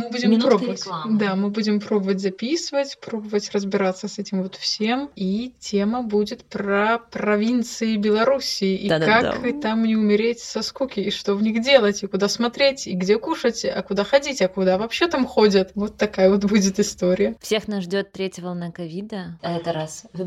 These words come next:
Speaker 2: Первый поинт.
Speaker 1: <laughs>
Speaker 2: Второй поинт. Путешествовать по Беларуси тоже интересно в, в
Speaker 1: Да.
Speaker 2: любой политической ситуации. А скоро у нас зарплаты будут п-, позволять нам путешествовать как раз по провинциям.
Speaker 1: <laughs> У нас в Березе, кстати, в бассейн сходить два,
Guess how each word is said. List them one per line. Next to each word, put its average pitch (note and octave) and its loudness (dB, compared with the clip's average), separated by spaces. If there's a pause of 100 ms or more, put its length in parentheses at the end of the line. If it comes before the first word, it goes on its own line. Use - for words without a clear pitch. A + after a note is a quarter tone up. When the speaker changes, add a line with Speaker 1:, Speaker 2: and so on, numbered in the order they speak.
(120)
Speaker 2:
Первый F#3+ 6
поинт. E3+ 6
Speaker 1:
<laughs> - 0
Speaker 2:
Второй G#3+ 2
поинт. F#3 2
Путешествовать G3 -4
по F#3+ -12
Беларуси F#3+ -4
тоже F#3+ -4
интересно F#3+ -2
в, - 2
в - 2
Speaker 1:
Да. E3+ -4
Speaker 2:
любой F3 0
политической E3+ -10
ситуации. D#3+ -8
А E3 -2
скоро G#3 -6
у G#3 0
нас F#3 0
зарплаты F#3 -2
будут E3 -4
п-, - -16
позволять E3+ -4
нам F3+ -6
путешествовать F3+ -6
как D#3+ -12
раз A3 -4
по F3+ -14
провинциям. D#3+ -4
Speaker 1:
<laughs> - -2
У A#3 -8
нас A#3+ -4
в A3 -2
Березе, C#4 -2
кстати, A3+ 0
в G#3 -6
бассейн A#3+ -2
сходить G#3+ -4
два, G#3 0